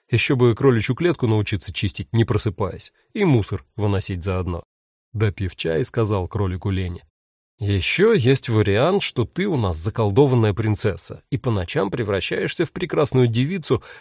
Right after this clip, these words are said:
готовую помочь с уборкой приютившим её добрым людям. В этой версии только одна неувязка. Вряд ли принцессы приучены мыть посуду.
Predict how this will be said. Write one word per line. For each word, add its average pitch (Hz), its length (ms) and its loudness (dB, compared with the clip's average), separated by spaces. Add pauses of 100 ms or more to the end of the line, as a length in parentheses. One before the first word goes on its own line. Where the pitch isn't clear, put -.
готовую 117 480 4
помочь 117 360 2
с - 60 -6
уборкой 135 420 0
приютившим 131 680 0
её 110 300 2
добрым 107 360 2
людям. 90 380 -4 (480)
В 190 120 -8
этой 143 260 4
версии 131 420 0
только 131 320 2
одна 120 220 4
неувязка. 95 680 -4 (160)
Вряд 156 260 -2
ли 117 80 -4
принцессы 117 520 0
приучены 117 460 0
мыть 104 240 0
посуду. 98 520 -8